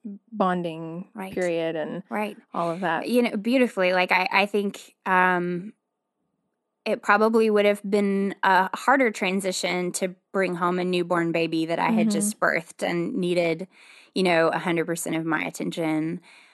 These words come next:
Speaker 2: all the time. I can see, you know, in sibling sets how that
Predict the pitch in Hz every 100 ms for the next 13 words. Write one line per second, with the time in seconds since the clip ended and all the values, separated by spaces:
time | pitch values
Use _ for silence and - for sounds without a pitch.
0 | - - 165 160 170 151 151 170 - 175
1 | - 180 175 170 170 165 160 165 180 175
2 | 160 160 - - - - 160 160 160